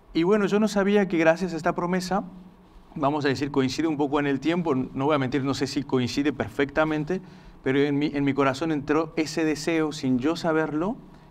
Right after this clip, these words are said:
de querer ser sacerdote como para agradecerle a Dios por este gran regalo,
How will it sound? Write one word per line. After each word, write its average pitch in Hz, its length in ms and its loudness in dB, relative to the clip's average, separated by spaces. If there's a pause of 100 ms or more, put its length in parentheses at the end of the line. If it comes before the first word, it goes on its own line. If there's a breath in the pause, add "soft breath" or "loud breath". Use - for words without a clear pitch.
(220 loud breath)
de 139 260 0
querer 139 320 2
ser 175 220 -4
sacerdote 156 800 0
como 135 300 -2
para 123 280 4
agradecerle 123 800 0
a 131 40 2
Dios 139 220 0
por 131 160 0
este 127 160 -2
gran 127 240 2
regalo, 127 480 0